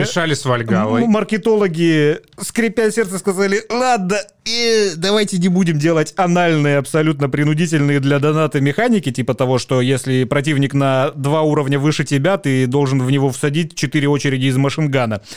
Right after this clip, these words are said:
Speaker 2: Причём даже если это просто бык какой-то, без-, знаешь, не бык, а кабан. Кабанчик по лесу бежит, и ты по нему реально, ты <laughs> по-, пару магазинов должен высадить из машины, чтобы его убить».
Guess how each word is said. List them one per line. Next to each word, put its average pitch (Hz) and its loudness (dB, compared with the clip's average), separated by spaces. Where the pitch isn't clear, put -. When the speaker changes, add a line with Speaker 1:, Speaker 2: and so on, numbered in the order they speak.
Speaker 2:
Причём 135 -2
даже 139 0
если 135 -2
это 131 -4
просто 147 -2
бык 139 -4
какой-то, 120 -8
без-, 127 -2
знаешь, 151 -2
не 151 0
бык, 180 -2
а 131 0
кабан. 151 -2
Кабанчик 160 -2
по 170 2
лесу 143 -2
бежит, 170 0
и 139 -2
ты 202 0
по 214 -2
нему 190 2
реально, 175 2
ты 147 0
<laughs> 151 -6
по-, 208 0
пару 202 0
магазинов 180 0
должен 170 2
высадить 160 0
из 139 0
машины, 147 0
чтобы 139 0
его 143 2
убить». 143 -2